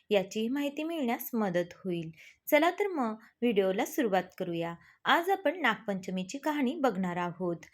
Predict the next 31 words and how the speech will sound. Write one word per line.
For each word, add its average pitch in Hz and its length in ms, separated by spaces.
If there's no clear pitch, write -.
नागपंचमी 320 640
हा 359 200
सण 359 300
श्रावण 208 440
महिना 269 320
लागला 262 340
की 339 80
पहिला 285 400
सण 349 240
येतो 285 460
तो 311 60
नागपंचमीचा 175 1000
आणि 262 220
तिथून 311 320
पुढे 277 260
आपले 226 260
सर्व 320 340
सण 339 300
हे 285 200
चालू 208 380
होऊन 180 260
जातात. 170 400
तर 262 240
आज 180 320
आपण 254 340
बघणार 196 400
आहोत 262 300
नागपंचमीची 185 960
कहाणी. 185 420
नागपंचमी 302 680
सणाला 320 460